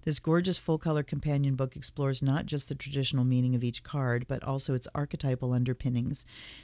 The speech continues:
Meeting the Other Kin reveals the incredible attention to detail found in both the major and minor arcana.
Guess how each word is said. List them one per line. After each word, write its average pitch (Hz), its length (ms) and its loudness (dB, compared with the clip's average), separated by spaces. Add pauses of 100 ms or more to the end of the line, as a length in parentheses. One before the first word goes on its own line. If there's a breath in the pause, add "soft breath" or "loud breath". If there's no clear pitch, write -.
Meeting 190 360 8
the 175 120 6
Other 151 180 4
Kin 139 280 2
reveals 139 400 0
the - 80 0
incredible 160 480 0
attention 139 460 2
to 139 100 -2
detail 131 400 -2
found 135 320 2
in 127 100 4
both 131 220 2
the 135 80 0
major 131 360 4
and 143 120 4
minor 131 320 4
arcana. 123 480 2